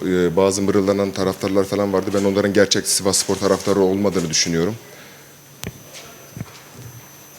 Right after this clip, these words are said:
Adana Demirspor gibi bir takıma karşı oynuyoruz. Ligin üçüncü sırasında.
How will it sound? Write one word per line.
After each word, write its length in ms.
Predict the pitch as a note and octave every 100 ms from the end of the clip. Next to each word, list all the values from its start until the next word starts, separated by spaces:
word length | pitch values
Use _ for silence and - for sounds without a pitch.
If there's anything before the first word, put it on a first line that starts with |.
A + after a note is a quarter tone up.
| - - - - - - - - - -
Adana 280 | F#2 A2 A2
Demirspor 460 | A#2 A#2 - A2
gibi 140 | A2+ G#2+
bir 60 |
takıma 320 | A2+ A2+ A2+
karşı 260 | A2+ G#2+ -
oynuyoruz. 240 | F#2+ E2
Ligin 200 | G2+ A#2
üçüncü 280 | A2 - A#2
sırasında. 520 | A#2+ A#2 - G#2+ A2